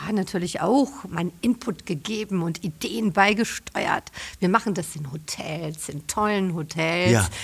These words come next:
Speaker 1: äh, damit das mal ein bisschen reingeht in die Welt
Speaker 2: Ja.
Speaker 1: und wir ganz unterschiedliche Leute zusammenbekommen.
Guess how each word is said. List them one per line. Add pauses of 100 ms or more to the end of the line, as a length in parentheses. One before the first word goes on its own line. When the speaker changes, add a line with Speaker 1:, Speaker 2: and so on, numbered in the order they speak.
(140)
Speaker 1:
äh,
damit
das
mal
ein
bisschen (400)
reingeht
in
die
Welt
Speaker 2:
Ja.
Speaker 1:
und
wir
ganz
unterschiedliche
Leute
zusammenbekommen.